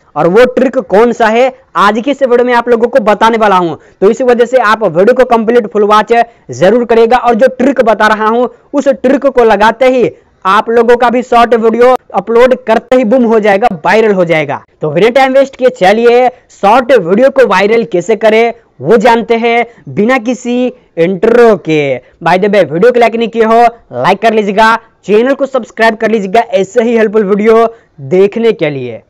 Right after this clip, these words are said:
तो देखो दोस्तों, आप लोगों को YouTube application को open करना है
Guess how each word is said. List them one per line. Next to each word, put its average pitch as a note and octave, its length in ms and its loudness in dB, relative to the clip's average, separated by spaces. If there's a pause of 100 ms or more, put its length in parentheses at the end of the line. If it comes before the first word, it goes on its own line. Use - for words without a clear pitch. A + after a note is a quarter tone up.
(380)
तो A3+ 60 2
देखो C4 220 2
दोस्तों, G#3 340 -2 (240)
आप G#3 220 0
लोगों A3 260 0
को A3+ 140 -2 (360)
YouTube B3 320 -2
application B3+ 580 -2
को A#3+ 100 2
open A#3+ 220 2
करना G#3 320 0
है C3+ 160 -6